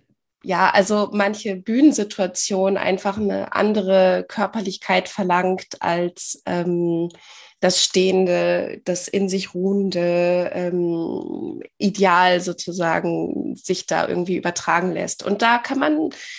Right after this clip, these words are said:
doch mit den meisten RegisseurInnen, mit denen ich gearbeitet habe, einfach auch reden. Also man kann diskutieren, man kann auch, ähm, gucken. Und manchmal ist es aber auch eine Sache von Übung. Also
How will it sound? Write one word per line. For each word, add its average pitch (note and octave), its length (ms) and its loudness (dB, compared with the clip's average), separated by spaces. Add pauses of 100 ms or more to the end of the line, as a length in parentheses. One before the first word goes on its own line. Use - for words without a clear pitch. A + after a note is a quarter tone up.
(520)
doch - 280 2 (120)
mit A3+ 260 2
den B3+ 120 4
meisten A3+ 540 4
RegisseurInnen, G3 920 0
mit F3+ 160 -4
denen F3+ 220 -4
ich F#3 180 -10
gearbeitet F3 560 0
habe, F3 160 -8
einfach - 280 -6
auch - 260 -4
reden. E3+ 340 -2 (180)
Also F3+ 200 2
man E3+ 160 2
kann F3+ 200 -2
diskutieren, A#3 580 0
man F#3 140 6
kann F3+ 220 -4
auch, F3 180 -4 (540)
ähm, F#3 640 4 (760)
gucken. B3+ 340 0
Und A3+ 160 4
manchmal B3+ 420 2
ist - 140 -2
es B3 100 -6
aber A3 180 2
auch A3 100 -4
eine A#3 100 -4
Sache A3+ 260 -4
von G#3+ 240 -2
Übung. A3+ 420 2
Also F#3 440 0